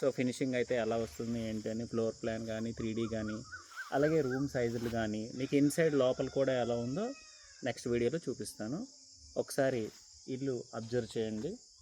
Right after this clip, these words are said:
చాలా పెద్ద ఇల్లు ఫ్రెండ్స్. టోటల్ ఏరియా వచ్చేసరికల్లా మనకి ట్వెల్వ్ హండ్రెడ్ ఎస్ఎఫ్టీ వస్తుంది. జనరల్గా మనం ప్లాన్లోని థౌజండ్ ఫిఫ్టీ ఎస్ఎఫ్టీ మాత్రమే ప్రొవైడ్ చేస్తున్నాము. But ఈ హౌస్ వచ్చేసరికి ఇలా కస్టమర్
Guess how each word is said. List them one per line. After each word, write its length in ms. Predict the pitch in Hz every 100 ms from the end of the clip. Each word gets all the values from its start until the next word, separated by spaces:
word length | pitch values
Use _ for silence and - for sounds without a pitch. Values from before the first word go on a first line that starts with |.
| - - -
చాలా 180 | 123 143
పెద్ద 400 | - 117 104 110
ఇల్లు 280 | 160 131 113
ఫ్రెండ్స్. 320 | 123 170 - - - - - -
టోటల్ 380 | 135 139 160 151
ఏరియా 260 | 135 139 139
వచ్చేసరికల్లా 760 | 123 131 - 120 - 127 131
మనకి 320 | 170 143 135
ట్వెల్వ్ 280 | - 131 139
హండ్రెడ్ 300 | 143 143 131
ఎస్ఎఫ్టీ 380 | 120 135 - 123
వస్తుంది. 540 | 107 - 110 110 202 - - - - -
జనరల్గా 420 | 123 131 131 147 151
మనం 200 | 139 135
ప్లాన్లోని 840 | 139 127 131 131 131 127 123 135
థౌజండ్ 300 | 127 120 127
ఫిఫ్టీ 260 | 123 113 120
ఎస్ఎఫ్టీ 360 | 113 117 - 123
మాత్రమే 400 | 113 110 127 123
ప్రొవైడ్ 440 | 117 110 107 -
చేస్తున్నాము. 580 | 104 - 110 107 143 240 - - - - - 147
But 180 | 139
ఈ 140 | 139 147
హౌస్ 280 | 143 143 151
వచ్చేసరికి 520 | 139 143 139 131 139
ఇలా 320 | 135 131 131 -
కస్టమర్ 480 | 139 - 156 151